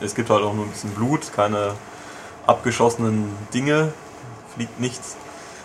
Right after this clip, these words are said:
Äh, und dann gibt's halt Skillshots wie, ja, von hinten erwischt oder durch Deckung erwischt oder ein Headshot oder mit Granaten oder was weiß ich, also halt eigentlich Standardrepertoire. Und damit kann man dann so einen, äh, Multiplikator hochtreiben und eben, ja, tolle,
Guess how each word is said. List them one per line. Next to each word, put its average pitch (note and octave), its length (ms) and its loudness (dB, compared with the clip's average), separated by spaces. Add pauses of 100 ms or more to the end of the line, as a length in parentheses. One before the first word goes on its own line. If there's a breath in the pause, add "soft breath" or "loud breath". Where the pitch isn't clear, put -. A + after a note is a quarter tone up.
(680 loud breath)
Äh, A#2+ 60 6 (300)
und A#2+ 200 8
dann A#2+ 140 8
gibt's B2+ 180 2
halt A2+ 160 8
Skillshots A#2+ 460 4
wie, A2+ 140 6
ja, A2+ 180 10
von A2 160 2
hinten C#3+ 600 2
erwischt C3 460 4
oder A#2+ 140 6
durch A2+ 180 4
Deckung C3 320 4
erwischt A#2 400 4
oder A2 160 4
ein G#2 60 2
Headshot A2 720 6
oder G2 560 4
mit G2+ 280 -6
Granaten G#2 560 2
oder F#2+ 120 -2
was G2 80 -6
weiß F#2+ 160 -4
ich, G#2 160 0
also F#2 180 -2
halt F#2 160 -2
eigentlich G#2+ 300 -6
Standardrepertoire. F#2+ 840 0
Und F#2+ 100 -2
damit G#2 220 0
kann G#2+ 100 4
man G#2 100 2
dann G2 160 2
so G2 80 -2
einen, G2 520 -4
äh, F#2+ 60 -6
Multiplikator G#2+ 720 2
hochtreiben A2 760 4 (100)
und G2 200 -8
eben, F#2+ 220 -6 (920)
ja, F#3+ 260 2 (420)
tolle, G2 500 2